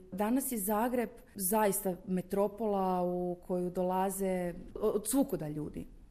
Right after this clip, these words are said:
I živjet i radit i samo pro-, prolazit kroz, kroz njega. Tako da u principu ja možda nemam tu sklonost prepoznavanja, ono, dotepenaca, kak se veli, ali najčešće se to može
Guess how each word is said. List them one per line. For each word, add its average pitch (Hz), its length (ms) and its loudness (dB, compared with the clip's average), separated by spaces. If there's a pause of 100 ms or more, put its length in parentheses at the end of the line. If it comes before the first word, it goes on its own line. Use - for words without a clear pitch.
I 202 120 2
živjet 262 540 0
i 196 120 2
radit 214 400 0 (100)
i 208 220 -4
samo 214 360 0
pro-, 190 440 -2
prolazit 190 600 2
kroz, 240 260 -2 (640)
kroz 233 220 2
njega. 233 360 0 (320)
Tako 233 220 2
da 240 140 4
u 240 40 0
principu 247 420 -2
ja 277 240 6
možda 214 320 4
nemam 190 340 2
tu 185 200 -10
sklonost 185 540 0
prepoznavanja, 175 760 -2
ono, 170 460 -4
dotepenaca, 185 840 -2
kak - 180 -8
se 185 120 -4
veli, 185 300 -2 (360)
ali 330 420 2 (100)
najčešće 269 540 2
se 233 160 -4
to 254 160 0
može 226 520 2